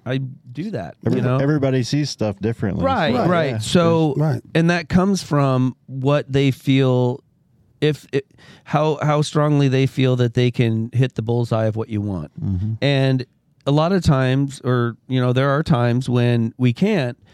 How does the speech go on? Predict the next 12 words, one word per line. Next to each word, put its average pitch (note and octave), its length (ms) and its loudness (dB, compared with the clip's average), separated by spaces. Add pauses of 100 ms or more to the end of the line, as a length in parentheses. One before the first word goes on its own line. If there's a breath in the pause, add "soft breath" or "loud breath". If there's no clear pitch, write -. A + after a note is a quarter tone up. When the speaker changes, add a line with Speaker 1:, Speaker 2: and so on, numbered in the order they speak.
(160 soft breath)
Speaker 1:
but C3+ 360 0
if C#3 180 -4
we D#3 100 2
can D3 140 -4
convey C3+ 340 0
to D#3 80 -2
you B2+ 160 2
why C#3 500 0
that C3 320 0
bullseye B2+ 480 0
isn't, C#3 600 0 (300)
isn't, C#3 380 0